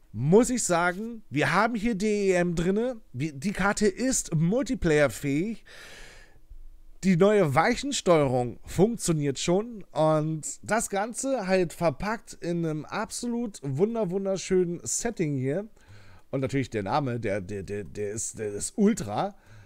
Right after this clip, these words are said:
Ähm, weiß ich nicht, guckt euch doch da an hier. Das ist dieser kleine Vorplatz hier vom, äh, vom Bahnhof. Mit wie viel Detail, mit wie viel Liebe hier schon, ähm,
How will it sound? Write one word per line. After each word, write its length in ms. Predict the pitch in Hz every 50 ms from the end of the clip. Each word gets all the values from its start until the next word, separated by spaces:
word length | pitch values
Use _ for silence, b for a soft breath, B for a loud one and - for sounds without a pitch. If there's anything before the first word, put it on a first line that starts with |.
| b b b b b b _ -
Ähm, 400 | 147 156 156 156 151 151 151 - - -
weiß 300 | 101 147 185 240 - -
ich 100 | 233 190
nicht, 160 | 185 131 -
guckt 180 | - 262 220 -
euch 140 | - 214 -
doch 140 | 220 180
da 200 | - 196 156 180
an 160 | 196 233 240 190
hier. 320 | 147 143 135 123 123 120
Das 160 | 147 147 180
ist 140 | 175 - -
dieser 180 | 190 190 208 -
kleine 240 | - 208 208 208
Vorplatz 480 | - - 214 226 - - 208 196 - -
hier 220 | - 208 208 208
vom, 320 | 170 - 196 196 190 190 165
äh, 400 | 156 180 180 180 180 175 180 170
vom 160 | - 190 180
Bahnhof. 440 | 160 190 220 233 190 175 208 208 - B B B B B B B B -
Mit 240 | 175 143 135 135
wie 120 | 196 240 226
viel 380 | - 240 233 233 233 220 - -
Detail, 720 | 147 123 143 139 - - 165 160 180 190 196 196 170 123
mit 140 | 147 127 131
wie 100 | 180 165
viel 140 | - 160
Liebe 220 | 135 147 170 165 165
hier 260 | 143 120 143 151 143
schon, 360 | - 156 143 143 147 147 139 B B B 110 104 92 B _
ähm, 340 | - 131 131 131 127 131